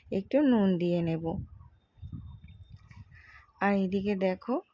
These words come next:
বেশ নুন হলুদ দিয়ে ভালো করে এই তরকারিটি আমি নাড়াচাড়া করে নেব। তারপরে প্রায় নাড়াচাড়া হয়ে যাওয়ার পর, পাঁচ মিনিট পর আমি একটু সামান্য জিরের গুঁড়ো দিয়েও ভালো করে নেড়ে নেব।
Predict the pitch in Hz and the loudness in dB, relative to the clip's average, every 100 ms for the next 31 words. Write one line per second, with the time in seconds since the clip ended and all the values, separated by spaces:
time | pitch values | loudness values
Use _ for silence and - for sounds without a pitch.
0 | 214 196 202 208 196 202 208 208 202 190 | -2 -2 0 0 2 2 0 0 -2 -2
1 | 202 214 208 190 185 190 190 208 294 - | -2 0 0 0 0 0 0 0 -2 -6
2 | - _ _ - - - 196 196 196 190 | -20 _ _ -20 -18 -6 0 0 2 0
3 | 185 190 190 190 196 190 185 285 - - | 2 0 0 0 0 0 0 -2 -6 -14
4 | - - - 202 196 185 185 196 202 254 | -16 -20 -8 -2 0 0 0 0 -2 0
5 | 202 185 175 170 165 190 _ _ _ - | 0 0 -2 -4 -6 -10 _ _ _ -4
6 | 208 196 202 208 208 214 196 185 214 - | -2 0 0 0 -2 0 2 2 0 -8
7 | _ - 190 180 185 202 190 202 196 185 | _ -4 0 0 0 0 0 0 0 0
8 | 185 190 196 196 196 185 180 180 180 - | 0 0 0 -2 0 0 0 -4 -4 -2
9 | 202 202 - - 185 180 - - - - | -2 -2 -4 0 0 0 -4 -14 -16 -4
10 | 190 190 185 - - 269 - 190 180 196 | -2 0 -2 -6 -6 -4 -2 -2 0 0
11 | 202 190 185 180 175 175 180 175 185 233 | 0 -2 0 0 0 0 0 0 0 0
12 | 381 - - - - 208 190 175 185 202 | 0 -8 -20 -14 -4 0 0 0 0 0
13 | 339 - - 208 185 175 175 170 | 0 -4 -2 0 2 2 0 -2